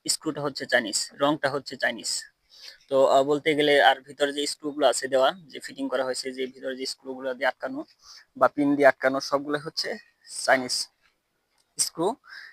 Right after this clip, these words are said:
এবং হচ্ছে পিন। আর আঠা তো হচ্ছে আমাদের দেশি এক নাম্বার আঠা। এখানে হচ্ছে আপনার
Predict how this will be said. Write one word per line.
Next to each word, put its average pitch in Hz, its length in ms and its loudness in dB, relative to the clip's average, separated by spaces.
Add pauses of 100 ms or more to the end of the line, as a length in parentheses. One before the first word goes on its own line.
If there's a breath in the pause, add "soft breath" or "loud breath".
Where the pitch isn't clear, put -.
(100)
এবং 143 140 2 (100)
হচ্ছে 139 380 4 (100)
পিন। 127 160 -6 (380)
আর 123 220 2 (120)
আঠা 135 280 2
তো - 160 -6
হচ্ছে 147 200 -4
আমাদের 131 260 -4
দেশি 127 260 -4 (1120 soft breath)
এক - 180 -16
নাম্বার 131 200 0
আঠা। 131 220 2 (1600 soft breath)
এখানে 180 260 -4
হচ্ছে 185 300 -2 (140)
আপনার 165 240 2